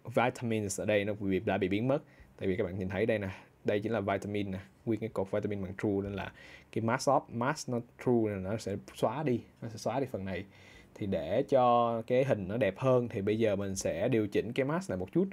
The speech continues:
Thì mình sẽ không lấy cái đường này cũng như sẽ không lấy cái cột này cho cả cái mask lẫn cái zero. Mình sẽ bỏ đi cái hàng số một và cái cột cuối cùng ở đây luôn, cho cả zero correlation cũng như là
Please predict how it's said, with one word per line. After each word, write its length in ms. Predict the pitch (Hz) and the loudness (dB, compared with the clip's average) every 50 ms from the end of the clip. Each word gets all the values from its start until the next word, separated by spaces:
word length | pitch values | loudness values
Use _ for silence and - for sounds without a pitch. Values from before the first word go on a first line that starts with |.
| - - - - | -8 -16 -18 -2
Thì 100 | - 127 | 0 2
mình 140 | 110 107 104 | 2 2 2
sẽ 220 | 98 - 98 123 - - - _ _ - - | 2 4 2 2 2 0 -8 _ _ -14 0
không 380 | - 151 151 151 151 151 147 | 2 4 4 4 2 0 2
lấy 280 | 143 135 135 147 175 185 | 2 4 4 4 2 2
cái 100 | 170 165 | 0 2
đường 320 | 151 131 117 110 101 101 98 | 4 4 4 4 4 2 0
này 360 | 98 101 101 98 101 98 - - - - - _ _ | 0 2 2 2 2 0 -4 -12 -20 -20 -20 _ _
cũng 180 | - 95 117 | -4 -2 2
như 100 | 127 131 | 4 4
sẽ 140 | 123 - 104 | 4 2 0
không 200 | - - 120 123 | 0 0 0 2
lấy 120 | 117 117 143 | 2 2 0
cái 100 | 151 147 | 0 2
cột 240 | - 107 101 - - | 4 4 4 4 0
này 260 | 117 101 98 98 98 98 - - - - _ - | -2 0 0 0 -2 -4 -10 -20 -20 -20 _ 0
cho 220 | 131 120 123 127 | 2 4 4 2
cả 200 | 123 - - 82 95 | 0 -2 -6 -4 0
cái 120 | - 170 | 0 0
mask 400 | 147 139 143 170 196 190 - - | 2 2 0 0 0 -2 -4 -4
lẫn 260 | 90 80 71 90 117 120 | -4 -2 -2 -4 -4 0
cái 400 | - 113 107 104 117 170 190 196 - - _ | 0 0 0 0 0 -2 -4 -6 -8 -12 _
zero. 760 | - - - - - 120 117 113 113 107 101 95 92 98 101 - - - - | -8 -6 -4 0 2 2 4 4 4 4 4 4 2 2 0 -4 -10 -6 -4
Mình 100 | 107 101 | -2 0
sẽ 100 | 110 110 | 2 2
bỏ 180 | 113 78 95 135 | 2 2 2 0
đi 100 | 139 131 | 2 2
cái 120 | 143 139 | 2 0
hàng 120 | 127 101 | 0 -2
số 120 | 98 - 139 | 0 0 2
một 300 | 135 117 104 95 - - | 2 2 2 2 0 -2
và 140 | 113 101 95 | -2 -2 0
cái 160 | - 147 - | -2 -4 0
cột 140 | - 107 98 - - | 2 0 0 0 0
cuối 140 | - 151 170 | 2 2 2
cùng 260 | 170 - 117 98 92 | 4 4 4 4 4
ở 60 | 113 | 0
đây 140 | 120 120 117 | 0 2 2
luôn, 200 | 113 113 110 104 - _ | 2 2 0 -2 -8 _
cho 280 | - 123 110 110 107 107 - | 0 2 4 4 2 0 -2
cả 260 | - - - 98 - - | -6 -6 -4 -4 -4 -4
zero 640 | - - - - 131 127 120 113 104 95 95 95 | -6 -6 -2 0 2 4 6 6 6 4 2 0
correlation 800 | - - - 120 110 113 104 101 107 107 - - 110 98 92 92 | 0 0 2 4 4 4 4 4 2 2 2 0 0 0 0 -4
cũng 220 | - - 78 107 | -4 -4 -4 0
như 160 | 117 117 113 | 2 2 2
là 300 | 110 98 92 95 104 - | 4 2 2 2 0 -2